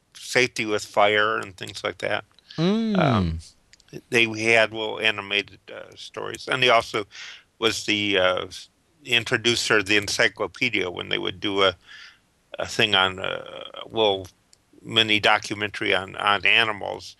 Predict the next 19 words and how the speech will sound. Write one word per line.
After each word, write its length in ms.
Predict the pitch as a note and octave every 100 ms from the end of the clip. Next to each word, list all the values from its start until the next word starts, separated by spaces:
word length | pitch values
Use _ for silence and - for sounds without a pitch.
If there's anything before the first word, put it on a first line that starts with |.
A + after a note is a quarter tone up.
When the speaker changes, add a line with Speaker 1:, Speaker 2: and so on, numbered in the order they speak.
| - _
Speaker 1:
He 140 | B2+
would 280 | A2 G#2+ -
sing 320 | - A2 G2+
the 220 | F#2+ F#2+
encyclopedia 880 | G2+ F#2+ A2+ - G2+ - C#3 A#2+ F#2
song. 420 | - F2 E2 F#2+ - - -
Speaker 2:
<laughs> 400 | - - - C#4
Speaker 1:
And, 320 | G#3+ - - E3
uh, 40 | C3+
Speaker 2:
Really? 300 | E3+ C3 G2 - -
Speaker 1:
<laughs> 880 | G3 - C3 - - - - - _
you 80 | -
know, 60 |
and 280 | - G1+ G1+
then, 280 | G1+ - -
uh, 280 | - - - - _ -
then 160 | A#2
they 80 | A2+
would 280 | G#2 G#2 F#2+